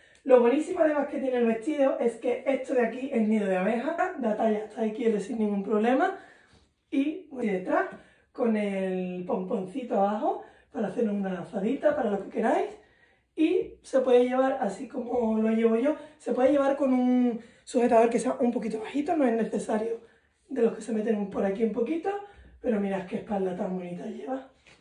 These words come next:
no me puede gustar más. Tenía muchas ganas yo de un vestido blanco así diferente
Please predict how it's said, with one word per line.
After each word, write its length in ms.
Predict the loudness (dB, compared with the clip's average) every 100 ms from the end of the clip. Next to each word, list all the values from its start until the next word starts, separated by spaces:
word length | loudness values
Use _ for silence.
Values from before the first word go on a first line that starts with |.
| -20 _ -10
no 80 | -8
me 100 | -6
puede 140 | -6
gustar 280 | -8 -14 -18
más. 360 | -18 -20 -20 -20 -20 -20 _
Tenía 180 | 0 4
muchas 380 | 4 4 2 2
ganas 220 | 4 4
yo 80 | 2
de 60 | 2
un 100 | 0
vestido 280 | 0 2
blanco 300 | 4 2 2
así 300 | -4 -2 2
diferente 720 | 4 4 2 2 2 2 0